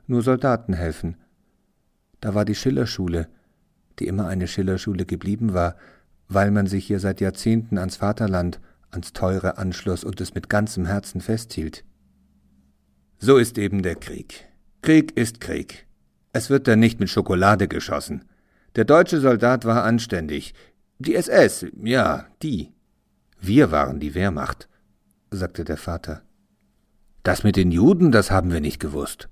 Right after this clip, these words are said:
Das ist Propaganda. So viele Juden gab's bei uns gar nicht.“ Sie wusste nicht, ob sie wirklich nichts gewusst hatten.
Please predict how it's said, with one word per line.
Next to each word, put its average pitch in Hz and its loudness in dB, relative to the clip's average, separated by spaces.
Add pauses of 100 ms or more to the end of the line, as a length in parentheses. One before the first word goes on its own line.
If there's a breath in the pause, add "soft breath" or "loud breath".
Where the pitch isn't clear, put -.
(300)
Das 85 0
ist 101 -4
Propaganda. 98 4 (560)
So 95 0
viele 98 4
Juden 95 2
gab's - -2
bei 110 4
uns 92 -2
gar 73 -4
nicht.“ - -12 (1300)
Sie 101 -4
wusste 110 -4
nicht, 92 -2 (840)
ob 113 -4
sie 104 -4
wirklich 110 -6
nichts 101 -8
gewusst 101 -6
hatten. 85 -8